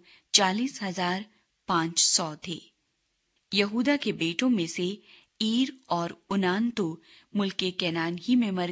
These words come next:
گئے، اور یہودا کے اور بیٹے، جن سے ان کے خاندان چلے، یہ ہیں،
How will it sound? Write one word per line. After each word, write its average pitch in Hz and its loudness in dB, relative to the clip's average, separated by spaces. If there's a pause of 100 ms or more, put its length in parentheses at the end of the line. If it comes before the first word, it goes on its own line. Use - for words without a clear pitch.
گئے، 190 0 (420)
اور 185 2
یہودا 180 -2
کے 175 -2 (420)
اور 214 2
بیٹے، 180 -2 (380)
جن 226 2
سے 233 0
ان 190 -2
کے 185 -4
خاندان 170 -4
چلے، 185 0 (360)
یہ 165 -2
ہیں، 143 -4